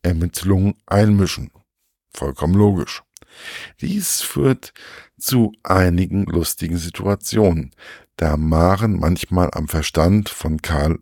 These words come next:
zweifelt. Da er sich in die Ermittlungen des Toten nicht einmischen möchte. Wobei dies eigentlich genau seine Art ist. Es ist ein Krimi, den man gerne mal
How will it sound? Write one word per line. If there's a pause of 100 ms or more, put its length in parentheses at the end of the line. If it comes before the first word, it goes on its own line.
(160)
zweifelt. (1080)
Da
er
sich (580)
in
die
Ermittlungen (200)
des
Toten
nicht
einmischen
möchte. (960)
Wobei
dies
eigentlich
genau
seine
Art
ist. (420)
Es
ist
ein
Krimi, (760)
den
man
gerne
mal